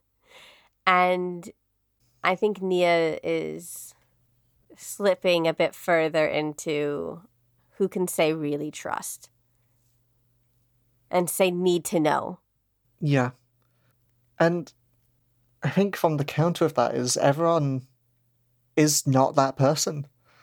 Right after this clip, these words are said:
Speaker 2: Like, ev-, like, everyone is someone that Nia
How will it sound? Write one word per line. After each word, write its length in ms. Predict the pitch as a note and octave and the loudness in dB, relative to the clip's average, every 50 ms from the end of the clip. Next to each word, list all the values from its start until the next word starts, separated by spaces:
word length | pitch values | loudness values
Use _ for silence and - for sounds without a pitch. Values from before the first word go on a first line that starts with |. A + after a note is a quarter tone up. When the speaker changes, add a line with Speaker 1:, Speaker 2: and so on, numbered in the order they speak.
| _ _ _ _ _ _ _ _ - | _ _ _ _ _ _ _ _ 2
Speaker 2:
Like, 160 | D#3 D#3 - - | 2 2 4 4
ev-, 240 | E3 E3+ E3 - - _ - - | 2 2 2 0 -8 _ 0 2
like, 140 | D3+ D3+ | 2 4
everyone 280 | - E3 D#3 E3+ E3 D#3 | 4 2 4 4 4 4
is 160 | D#3 D3 - | 4 2 2
someone 320 | - D#3 D3 C#3+ C#3 C3+ B2+ | 2 4 4 2 2 2 2
that 240 | C3+ C3 - - _ _ _ _ _ - - - | 0 0 0 -2 _ _ _ _ _ -10 -4 0
Nia 340 | C#3 C#3 C3+ C3 B2 A#2+ | 2 4 4 4 4 2